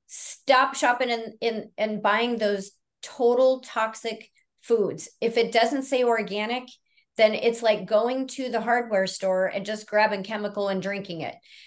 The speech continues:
And I'm not advocating that. I'm saying that's what it's like when we eat these foods that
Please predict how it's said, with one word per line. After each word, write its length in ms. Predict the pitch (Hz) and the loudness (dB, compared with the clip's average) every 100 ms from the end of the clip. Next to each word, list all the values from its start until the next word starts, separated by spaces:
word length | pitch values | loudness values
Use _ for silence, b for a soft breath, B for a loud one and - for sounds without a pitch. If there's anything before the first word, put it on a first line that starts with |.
| B | B
And 100 | 190 | 0
I'm 220 | 190 190 | 0 0
not 280 | 196 220 254 | 2 4 6
advocating 600 | 262 262 240 226 190 185 | 4 4 0 -2 -4 -2
that. 140 | 160 | -4
I'm 140 | 170 185 | -4 -4
saying 200 | 214 202 | -4 0
that's 260 | 202 202 | 0 0
what 120 | 233 226 | -4 -6
it's 180 | - | -8
like 360 | 180 180 202 - - | -6 0 0 0 -8
when 180 | 190 185 | -6 -4
we 100 | 185 | -6
eat 380 | - 214 226 - | -6 -8 -8 -10
these 280 | 214 202 - | -8 -8 -4
foods 560 | 269 247 185 165 - _ - | -2 0 -2 -4 -12 _ -4
that 500 | 180 285 285 165 | 2 4 2 -2